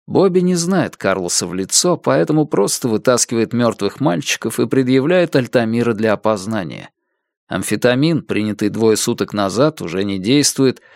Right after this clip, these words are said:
и Бобби сам почти мёртвый. Он ходит по испанским казематам с керосиновым фонарём,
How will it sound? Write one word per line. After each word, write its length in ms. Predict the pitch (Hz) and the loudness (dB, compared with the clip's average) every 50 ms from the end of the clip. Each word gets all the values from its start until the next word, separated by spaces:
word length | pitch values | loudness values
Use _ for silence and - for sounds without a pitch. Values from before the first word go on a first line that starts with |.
| _ _ _ | _ _ _
и 140 | - 120 123 | -4 -2 0
Бобби 420 | 123 117 135 160 160 143 139 160 | 2 4 4 4 4 4 2 2
сам 440 | 156 - - - - 160 160 156 135 | 4 4 2 2 2 2 2 2 0
почти 480 | - - 71 65 - - - - 104 104 | -2 -6 -8 -6 -4 -6 -4 -2 -2 -2
мёртвый. 720 | 104 107 113 131 135 110 - - - 65 57 - - _ _ _ _ _ _ _ _ _ _ - | -2 -2 -2 -2 -2 -2 -4 -8 -14 -14 -14 -16 -18 _ _ _ _ _ _ _ _ _ _ -6
Он 200 | - 104 113 110 | -4 -4 -2 0
ходит 400 | - - 135 135 127 127 - - | 2 4 4 4 4 0 -2 0
по 100 | - 123 | 0 2
испанским 560 | 113 - - 120 127 131 123 - - 117 110 | 2 2 0 0 0 2 0 -2 -2 -4 -4
казематам 680 | - - 113 101 110 113 117 135 143 143 - - - - | -2 -4 -2 -2 0 0 2 2 0 0 -2 -6 -8 -6
с 120 | - - | -4 -4
керосиновым 720 | - - 98 - 85 85 - - 120 120 117 107 107 101 | -2 -2 -2 -2 0 0 0 0 0 0 -2 -2 -4 -4
фонарём, 600 | - - 110 101 92 90 90 104 135 139 131 123 | -6 -6 -4 -2 0 0 2 4 2 2 2 -2